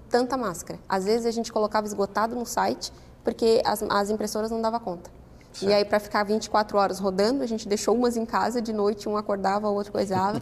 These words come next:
Speaker 2: <laughs>
Speaker 1: e assim a gente foi, foi fazendo. E as máscaras, elas foram vendidas para os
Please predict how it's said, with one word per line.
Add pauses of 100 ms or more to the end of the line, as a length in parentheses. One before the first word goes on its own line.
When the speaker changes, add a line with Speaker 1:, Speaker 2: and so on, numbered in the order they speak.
(140)
Speaker 2:
<laughs>
Speaker 1:
e
assim
a
gente
foi,
foi
fazendo. (540)
E
as
máscaras,
elas
foram
vendidas
para
os